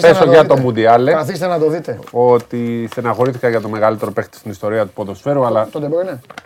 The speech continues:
Speaker 1: Α, ο De Bruyne είναι ο καλύτερος παίκτης αυτή τη στιγμή στην, ε, στον κόσμο. Δεν είναι ο μεγαλύτερος παίκτης στην ιστορία του
Speaker 2: Ο
Speaker 1: ποδοσφαίρου.
Speaker 2: μεγαλύτερος παίκτης στην ιστορία του ποδοσφαίρου είναι πίσω μου.
Speaker 1: Εντάξει.
Speaker 2: Ο μεγαλύτερος
Speaker 1: Ο
Speaker 2: παίκτης στην ιστορία του
Speaker 1: δεύτερος.
Speaker 2: ποδοσφαίρου είναι πίσω μου.
Speaker 1: Δεύτερος.
Speaker 2: Αυτός που
Speaker 1: Λοιπόν.
Speaker 2: λες εσύ.
Speaker 1: Εντάξει, καλά.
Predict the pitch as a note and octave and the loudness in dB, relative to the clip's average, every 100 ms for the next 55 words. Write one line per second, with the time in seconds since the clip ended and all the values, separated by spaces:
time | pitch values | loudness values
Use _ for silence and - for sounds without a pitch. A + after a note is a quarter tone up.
0 | _ _ - - - F#2+ F#2 F#2 G#2 G#2 | _ _ -20 -16 -12 -10 -10 -6 -6 -4
1 | G2+ G#2+ A2+ A2+ A2 G#2 G#2+ G#2 - G#2 | -6 -8 -8 -4 -2 -2 -4 -6 -8 -12
2 | G#2 A2+ G#2+ G#2 G#2+ - G#2 G2+ F#2+ G2+ | -12 -12 -12 -12 -14 -14 -12 -12 -12 -10
3 | G2+ G2+ F2+ F#2 A2+ G#2+ G2 F#2+ F#2+ F#2+ | -6 -6 -8 -10 -8 -6 -6 -4 -2 -4
4 | F#2 E2+ - F2+ - F2 - E2+ D#2+ - | -4 -10 -12 -18 -18 -14 -10 -10 -10 -8
5 | E3 D#3+ E3+ F#3+ G3+ G#3+ - E3+ F3 F#3 | -6 0 0 0 -4 -8 -8 -4 -2 -2
6 | E3+ E3 F#3+ F#3 E3 E3 C3 A2+ - G2+ | 0 -2 -2 -4 -6 -6 -10 -12 -14 -8
7 | G#2 F#2 - _ _ C3+ C3 D3+ E3+ D3 | -8 -8 -16 _ _ -10 -6 -4 -4 -2
8 | A#2 A2+ E3+ E3+ D#3+ C#3+ D#3+ D3+ C#3 C3 | 0 0 0 -2 -2 -6 -8 -10 -12 -14
9 | A#2 G2 - - _ _ _ _ _ _ | -12 -12 -14 -20 _ _ _ _ _ _
10 | C#3+ G3+ - F3 E3+ C#3+ B3 D4+ F#4 _ | -10 -8 -6 -4 -4 -6 -6 -6 -8 _
11 | - - - F#2+ F2 - - F2+ | -20 -20 -12 -12 -12 -16 -8 -8